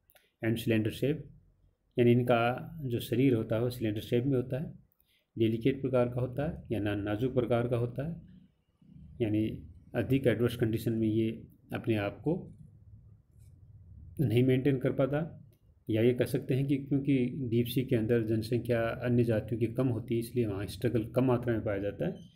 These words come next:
इसलिए इनका जो शरीर है delicate प्रकार का है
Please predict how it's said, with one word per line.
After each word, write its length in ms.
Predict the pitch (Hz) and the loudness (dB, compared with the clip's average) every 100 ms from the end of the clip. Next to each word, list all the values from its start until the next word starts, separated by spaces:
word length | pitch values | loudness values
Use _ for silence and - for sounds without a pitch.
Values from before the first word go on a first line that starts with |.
| - _ _ | -20 _ _
इसलिए 260 | 127 - 120 | -4 0 0
इनका 300 | 110 110 107 - 156 | 0 0 0 -2 -4
जो 140 | 127 | -2
शरीर 340 | - 120 123 107 | -2 0 2 2
है 80 | 92 - - _ _ _ - | -2 -10 -20 _ _ _ 0
delicate 400 | 117 123 131 127 | 2 4 2 2
प्रकार 320 | - 107 107 113 | -4 -2 -2 -2
का 80 | |
है 500 | 110 170 - _ - | -4 -6 -10 _ -14